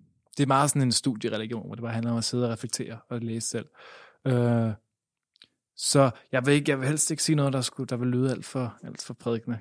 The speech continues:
kan man sige. Øhm, men jeg tror, en ting, jeg synes kunne være fedt, hvis folk gjorde generelt, som jeg anser som at være meget jødisk, så er det, at, øh, at nogle gange, så, øh, så skal man, øh, så skal man droppe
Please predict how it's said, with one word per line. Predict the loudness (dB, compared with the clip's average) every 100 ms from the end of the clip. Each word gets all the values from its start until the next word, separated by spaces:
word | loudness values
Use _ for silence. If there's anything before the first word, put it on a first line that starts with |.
| -8
kan | -8
man | -6
sige. | -6 -8 -10 _ -4
Øhm, | 0 2 0 -2 -8 _ _ _ _ -14 -6
men | 0 4
jeg | 4
tror, | 6 6 6 2
en | 2
ting, | 4 2
jeg | 2
synes | 0 0
kunne | 2 2
være | 2
fedt, | 2 2
hvis | 0 0
folk | 2 2 0
gjorde | 0 2 0 -4 _ _ _ _ _
generelt, | -4 -2 0 -2 -4 -14 -20 -14
som | 0 6
jeg | 8
anser | 6 4 4 2
som | 0 -2
at | 0
være | 0 -2 -4 _ _
meget | 0 2 4
jødisk, | 2 0 -4 -10 _ _ _
så | -2
er | 2 2
det, | 0 -2 _ _ _
at, | -2 2
øh, | 4 4 2 -4 -16 _ _ _ _ _ _ _ _ -20 -16 -2
at |
nogle | 2 4 2
gange, | 2 0
så, | 2
øh, | 2 2 0
så | -4
skal | -4 0
man, | 2 2
øh, | 0 -2
så | -4
skal | -6 -2
man | -2
droppe | 2 2 2 0